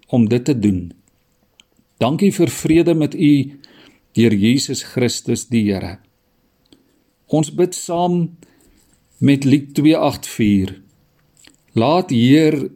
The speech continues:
u vrede deur my vloei. Waar haat is, laat ek daar u liefde bring.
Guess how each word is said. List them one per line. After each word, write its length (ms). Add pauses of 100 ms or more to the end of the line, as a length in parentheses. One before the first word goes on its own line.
u 140
vrede 600
deur 280
my 160
vloei. 520 (1080)
Waar 260
haat 420
is, 280
laat 260
ek 180
daar 360
u 260
liefde 460
bring. 420